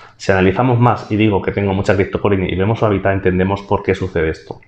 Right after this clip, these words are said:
Cuando se leen los foros y se asevera que ciento veinte es lo ideal, no se tiene en cuenta que esos ciento veinte tienen que estar bien equilibrados en su composición. Green Aqua parte de osmosis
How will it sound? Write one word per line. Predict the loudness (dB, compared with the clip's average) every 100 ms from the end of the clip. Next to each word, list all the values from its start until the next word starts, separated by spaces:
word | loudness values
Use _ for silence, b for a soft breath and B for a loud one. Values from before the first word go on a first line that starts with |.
| B B B -6
Cuando | -2 0 2
se | 4
leen | 6
los | 4
foros | 2 0 0 -2
y |
se | -4
asevera | 0 2 2
que | 0
ciento | -2 0 0
veinte | 0 0
es | 2
lo | 4
ideal, | 4 2 -2 B B B B
no | 0 2
se | 4
tiene | 4
en | 2
cuenta | 2 0 0
que |
esos | 0 0
ciento | 0 2 0
veinte | 0 0
tienen | 0 0
que | -2
estar | -2 0
bien | 0
equilibrados | 2 2 4 2 0 -4 -6
en | -4
su | -4
composición. | -4 -4 -6 -8 -10 -14 -16 _ B B B 2
Green | 4 4
Aqua | 4 2 2
parte | 0 2
de | 2
osmosis | 4 2 2 0 -2